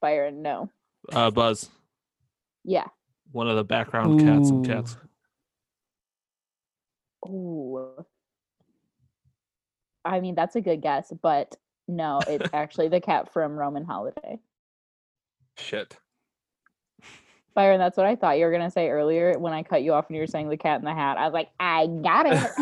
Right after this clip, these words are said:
Speaker 2: <laughs>
Speaker 1: I've seen Roman Holiday."
Speaker 4: Okay, this last one is technically still a cat,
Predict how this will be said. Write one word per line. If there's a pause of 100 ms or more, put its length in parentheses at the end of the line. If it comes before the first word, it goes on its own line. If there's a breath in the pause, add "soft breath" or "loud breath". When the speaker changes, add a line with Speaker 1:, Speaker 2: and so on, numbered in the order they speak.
Speaker 2:
<laughs>
Speaker 1:
I've
seen
Roman
Holiday." (600)
Speaker 4:
Okay,
this
last
one
is
technically
still
a
cat,